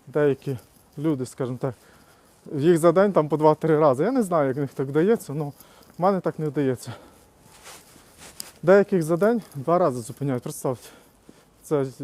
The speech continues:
там два-три рази. А я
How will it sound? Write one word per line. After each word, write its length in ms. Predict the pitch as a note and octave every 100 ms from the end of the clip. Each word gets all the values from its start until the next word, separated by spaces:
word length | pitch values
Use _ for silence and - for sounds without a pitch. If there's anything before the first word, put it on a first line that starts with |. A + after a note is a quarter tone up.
| B2+ - - - C3
там 160 | C3
два-три 460 | A#2 E3+ - C#3+ C#3+
рази. 260 | A#2+ A2 - - - - _ _ _ _ - - - -
А 60 | C3
я 460 | C3 D#3+ F#3+ F#3+